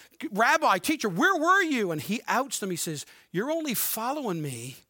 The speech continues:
because you think I'll treat you to McDonald's every day. You're not really following me for me." And then he says, "I am the bread of life."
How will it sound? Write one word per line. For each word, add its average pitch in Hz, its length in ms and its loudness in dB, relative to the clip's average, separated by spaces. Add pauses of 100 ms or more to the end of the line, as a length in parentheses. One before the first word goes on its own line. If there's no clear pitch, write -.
(600)
because 170 260 -4
you 185 60 -2
think 247 220 -6
I'll 208 120 0
treat - 320 -6
you 233 80 -6
to 196 40 -6
McDonald's 202 600 -4
every 131 200 -8
day. - 420 -18 (1400)
You're 170 180 -2
not 233 280 -2
really 240 260 -2
following 196 600 -4
me 143 340 -8 (600)
for - 180 -6
me." 226 200 -2
And 175 100 -2
then 214 100 -2
he 277 100 -4
says, - 580 -2 (460)
"I 190 200 -2
am 196 240 -2
the 165 80 -4
bread 147 420 -4
of 185 140 -6
life." 233 640 -8